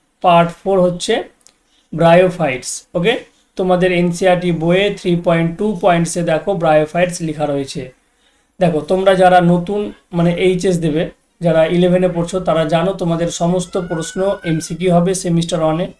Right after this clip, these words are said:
আমরা এমনভাবে কনসেপ্ট ক্লিয়ার করার চেষ্টা করব যেন তোমরা সমস্ত এমসিকিউ অ্যান্সার করতে পারো।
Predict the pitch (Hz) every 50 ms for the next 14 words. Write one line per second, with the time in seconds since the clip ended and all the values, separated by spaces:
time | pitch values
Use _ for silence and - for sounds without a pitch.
0 | _ _ _ _ _ _ - 160 160 180 180 180 180 - 165 175 190 202 202 180
1 | 180 190 185 180 196 202 202 202 202 - - _ _ _ _ _ _ _ - 180
2 | 175 170 - 185 175 175 196 190 190 185 190 190 185 180 175 - 170 170 - 185
3 | 175 175 185 175 180 202 185 175 170 165 156 160 165 160 160 156 - - 170 175
4 | 180 185 180 - - 202 170 170 156 - 170 170 185 185 165 151 160 156 - 180
5 | 175 170 170 170 170 185 170 170 165 185 -